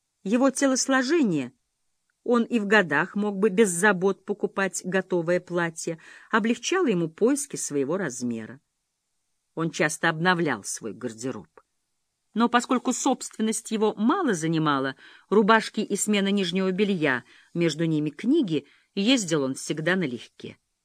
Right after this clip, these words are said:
Стригся ли он каждые три недели? Да, это он делал в аэропортах и на главных вокзалах, где всегда мог быть уверен,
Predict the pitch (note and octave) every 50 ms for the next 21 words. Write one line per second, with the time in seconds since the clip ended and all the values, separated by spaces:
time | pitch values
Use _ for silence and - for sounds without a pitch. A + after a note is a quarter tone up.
0 | _ _ _ _ _ _ _ _ _ _ _ _ _ _ _ - - - - E4
1 | F4 G4 F#4 - - - E3+ E3 D#3 D3 C#3+ C#3 - _ - A3 F3 D#3 D3+ D#3+
2 | G3 G#3 G3 - G#3 A3+ A3+ B3 B3+ G#3+ F3+ D3 A#2+ - - - _ _ _ _
3 | _ _ _ _ _ _ _ _ E3 D#3 E3+ D#3 F3+ - - - G#3+ F#3+ - -
4 | C4 B3+ A3 F3+ C#3 D#3+ F3+ F#3+ G#3+ G#3 - - _ _ _ - D#3+ F#3 G#3 G3+
5 | F3+ F3 E3+ - D#3+ D3 D3 - _ - C3 E3 A#3 - - D4 A#3+ D#3+ C3+ C3
6 | C3+ C3+ C#3 D3+ G3 A3 - - D3 B2+ A2+ A2 G#2+ A#2 B2+ A#2 A#2+ B2 B2 -
7 | _ - - - - _ - F#3+ G3 A3+ B3 A3+ - - - F4 C4 C4 C4+ D#4
8 | A#3+ D#3+ - - - _ _ _ _ _ _ _ _ G3+ G#3+ G#3+ G3 D#3+ D#3+ F#3
9 | F#3+ - - - G3+ G3+ G3 F#3 G3+ D4 F#4+ F4+ B3 F#3 D3+ C#3+